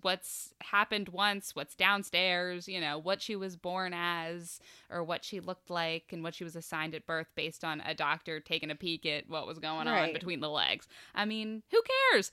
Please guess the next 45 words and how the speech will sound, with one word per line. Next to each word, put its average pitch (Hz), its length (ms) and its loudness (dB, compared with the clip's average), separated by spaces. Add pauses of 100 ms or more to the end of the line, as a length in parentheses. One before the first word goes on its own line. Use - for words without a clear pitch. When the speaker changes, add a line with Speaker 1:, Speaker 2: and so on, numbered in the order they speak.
Speaker 1:
This 415 220 0
is 240 140 -2
a 170 240 0
woman 214 1200 -2
and, 170 520 -4 (100)
you 202 180 -6
know, 160 320 -4 (300)
she's 170 240 -6
out 202 220 4
here 196 440 -4
strutting 196 400 -4
her 185 120 -4
stuff 208 440 -2
and 156 380 -8 (140)
being 185 260 -4
a 196 60 -2
woman 160 360 -4
in 151 80 -6
the 151 80 -8
case 175 280 -8
of 151 140 -12
Christine 170 460 -10
with 147 120 -10
all 156 140 -4
her 165 160 -12
crazy 165 400 -4
Speaker 2:
Oh 156 120 0
my 170 80 -8
Speaker 1:
outfits. 160 240 -4
Speaker 2:
God. 160 80 -6
Speaker 1:
She 185 240 -8
was 156 420 -10 (420)
a 175 140 -4
luxurious 170 760 -2
lady. 156 260 -2
Speaker 2:
She, 240 360 0
she, 220 280 -4 (120)
like 202 200 2
you 214 80 -6
said, 180 220 -4
she - 160 -8
really 196 400 -2
did 180 320 -4
look 185 240 -4
like, 160 400 -4